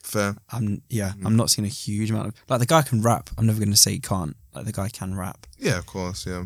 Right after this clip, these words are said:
Speaker 2: But
Speaker 1: It just gives me big mixtape vibes. That's the
Speaker 2: Yeah.
Speaker 1: thing. Do you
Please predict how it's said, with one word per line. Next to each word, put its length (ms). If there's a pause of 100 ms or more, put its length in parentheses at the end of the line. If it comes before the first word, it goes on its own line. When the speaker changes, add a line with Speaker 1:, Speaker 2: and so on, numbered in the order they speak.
Speaker 2:
But 260 (1120)
Speaker 1:
It 160
just 240
gives 200
me 140
big 260
mixtape 540
vibes. 460
That's 260
the 80
Speaker 2:
Yeah. 120
Speaker 1:
thing. 240
Do 40
you 20